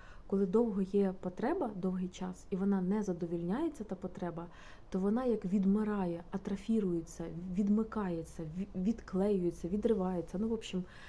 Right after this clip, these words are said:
будь-яке слово підбирайте, яке вам сподобається. І я подумала: а в стосунках так само.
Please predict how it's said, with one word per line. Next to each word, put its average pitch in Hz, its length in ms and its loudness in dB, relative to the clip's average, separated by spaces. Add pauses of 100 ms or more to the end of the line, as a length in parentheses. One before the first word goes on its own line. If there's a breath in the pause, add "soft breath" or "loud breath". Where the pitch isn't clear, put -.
(160 loud breath)
будь-яке 202 300 -2
слово 190 240 -2
підбирайте, 180 540 -4
яке 180 140 -12
вам 175 140 -6 (200)
сподобається. - 720 -10 (760 loud breath)
І 170 80 -8
я 220 120 -4
подумала: 233 680 -2 (580 loud breath)
а 202 60 -4
в 190 60 -2
стосунках - 640 -4
так - 180 -8
само. 262 460 -4